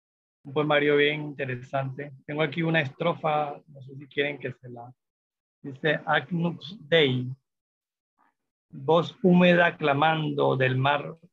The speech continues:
o del lucero, despierta contorsiones en olas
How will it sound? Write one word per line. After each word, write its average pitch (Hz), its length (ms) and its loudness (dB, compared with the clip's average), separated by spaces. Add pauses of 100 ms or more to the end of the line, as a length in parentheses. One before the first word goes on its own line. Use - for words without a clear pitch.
o 147 120 -4
del 131 160 -2
lucero, 127 640 -4 (560)
despierta 165 840 -2
contorsiones 143 1040 -2 (200)
en 131 180 -6
olas 143 500 -2